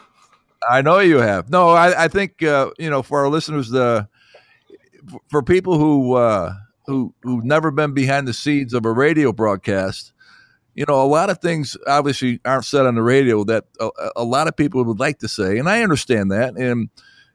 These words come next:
Speaker 2: and you and I have parameters. We have, we had bosses to, uh, to answer to. We had advertisers to answer to. But I think sometimes the most interesting, uh, conversations I've only, not only had with you, but,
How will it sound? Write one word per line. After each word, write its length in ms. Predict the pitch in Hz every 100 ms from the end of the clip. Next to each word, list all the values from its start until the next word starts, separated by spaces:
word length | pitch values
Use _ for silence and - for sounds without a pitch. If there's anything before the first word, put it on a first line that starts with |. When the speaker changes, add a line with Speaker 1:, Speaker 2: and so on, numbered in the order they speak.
| -
Speaker 2:
and 140 | 135
you 180 | 131 175
and 120 | 165
I 100 | 151
have 200 | 143 143
parameters. 600 | - 131 123 120 127 135
We 140 | 139 139
have, 240 | 135 110
we 100 | 135
had 180 | 143 131
bosses 440 | 117 110 110 113
to, 400 | - 123 113 107
uh, 260 | 104 95 95 -
to 140 | 107
answer 320 | 113 110 110
to. 320 | - 117 131
We 100 | 127
had 220 | 127 123 117
advertisers 760 | 110 104 110 104 101 101 - _ _ _ -
to 120 | 127
answer 280 | 117 107 101
to. 200 | 127 131
But 180 | 131 - _ _ _ _ _ _
I 80 | -
think 220 | 151 180
sometimes 580 | - 175 185 - 147 131
the 80 | 135
most 300 | 127 120 -
interesting, 640 | 147 147 165 - 160 151 131 _ _ _ _ _ _ -
uh, 140 | 110 107
conversations 720 | 143 143 127 139 135 127 113
I've 200 | 123 120
only, 300 | 120 143 143
not 200 | 143 151
only 160 | 147 139
had 180 | 131 123
with 100 | 113
you, 220 | 143 156
but, 140 | 117